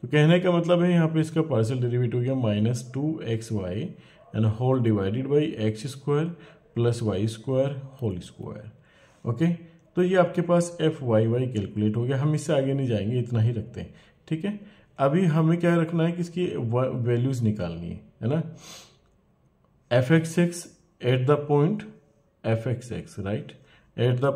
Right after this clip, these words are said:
point वन वन, यानी कि ए-, एफ़ वन वन पे वैल्यू क्या हो जाएगी,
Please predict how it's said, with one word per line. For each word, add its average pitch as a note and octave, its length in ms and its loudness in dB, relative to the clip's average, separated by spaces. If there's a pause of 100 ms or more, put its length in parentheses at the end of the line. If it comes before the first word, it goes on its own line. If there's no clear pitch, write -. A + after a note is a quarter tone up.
(100)
point C#3+ 240 0
वन A#2 280 0
वन, F#2 280 -2
यानी A#2 280 0
कि C3+ 140 -2
ए-, B2+ 640 -2 (340)
एफ़ C3 260 2
वन A#2+ 220 2
वन C#3+ 200 2
पे C#3+ 80 0
वैल्यू B2+ 360 0
क्या C#3 200 0
हो C#3+ 100 2
जाएगी, D3 320 0